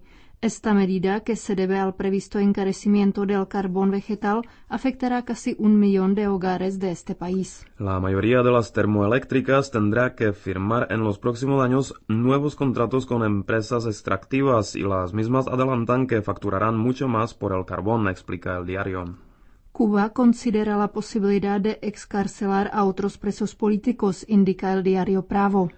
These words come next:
Speaker 2: De los cincuenta y dos opositores al régimen encarcelados en dos mil tres, han sido puestos en libertad treinta y seis personas que se han radicado con sus familias en España.
Speaker 1: Ahora el gobierno de La Habana piensa poner en libertad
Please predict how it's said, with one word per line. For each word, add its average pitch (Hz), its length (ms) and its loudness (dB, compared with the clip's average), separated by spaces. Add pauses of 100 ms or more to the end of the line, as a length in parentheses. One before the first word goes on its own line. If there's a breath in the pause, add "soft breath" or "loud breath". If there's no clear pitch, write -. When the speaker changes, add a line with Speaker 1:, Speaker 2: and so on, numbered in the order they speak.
Speaker 2:
De 107 120 -4
los 101 200 0
cincuenta 113 600 0
y 131 60 6
dos 135 180 4
opositores 123 540 0
al 117 180 2
régimen 131 480 2
encarcelados 113 720 0
en 107 140 0
dos 104 120 0
mil 117 200 -2
tres, 135 420 2
han 104 160 0
sido 123 300 -4
puestos 120 380 0
en 120 100 0
libertad 110 460 0
treinta 107 340 -2
y 104 60 0
seis 104 200 -4
personas 123 580 -2
que 98 120 -6
se 101 100 -4
han 113 160 0
radicado 127 540 2
con 113 140 0
sus 104 180 -8
familias 98 420 -2
en 98 80 -2
España. 101 480 0 (540 soft breath)
Speaker 1:
Ahora 196 420 4
el 208 220 0
gobierno 196 540 4
de 196 200 0
La 196 220 0
Habana 202 480 2
piensa 220 400 4
poner 208 340 2
en 208 180 4
libertad 208 540 0